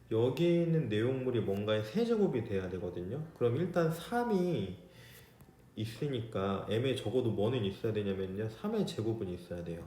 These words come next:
M에. 자, 무슨 얘기인지 아시겠죠? 자, 그런데 여기 M에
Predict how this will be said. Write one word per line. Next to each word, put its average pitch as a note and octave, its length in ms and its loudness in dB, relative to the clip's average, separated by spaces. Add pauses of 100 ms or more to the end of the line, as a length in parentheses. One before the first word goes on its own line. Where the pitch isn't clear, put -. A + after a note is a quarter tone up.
M에. E2+ 240 -10 (4000)
자, - 300 -8
무슨 D3+ 260 0
얘기인지 E3 320 2
아시겠죠? G2 680 -6 (520)
자, A#2 280 -2
그런데 C#3+ 680 2 (720)
여기 C3 540 4
M에 A2+ 760 0